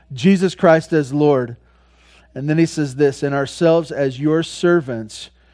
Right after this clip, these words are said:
for Jesus' sake." And I want you to get this picture. He says, "We come," and, and Paul is saying, "I am your servant. I am your servant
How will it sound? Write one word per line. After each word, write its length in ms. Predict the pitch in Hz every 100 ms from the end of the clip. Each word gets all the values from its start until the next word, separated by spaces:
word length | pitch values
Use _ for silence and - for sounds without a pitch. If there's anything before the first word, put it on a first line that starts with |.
| _ _
for 160 | - 127
Jesus' 600 | 113 131 139 131 113 107
sake." 400 | - 117 107 123
And 80 | 127
I 40 |
want 300 | 160 214 -
you 60 | 220
to 80 |
get 240 | 160 175 -
this 160 | 143
picture. 560 | - - 147 - 104 - _ _ _ _ _ - - - _ _ _ _ _ _ _ _ _ _ _ _
He 200 | _ 214
says, 400 | - 233 208 -
"We 300 | 175 185 254
come," 840 | - - 233 247 214 156 143 156 156
and, 200 | 170 160
and 180 | 175 151
Paul 300 | 190 214 233
is 120 | 208
saying, 300 | - 196 175 -
"I 300 | 175 208 254
am 320 | 247 214 196
your 320 | 180 196 202
servant. 840 | - - 202 208 170 143 113 - - _ _ _ _
I 120 | 175
am 140 | 185 180
your 180 | 180 175
servant 680 | - 190 175 135 113 -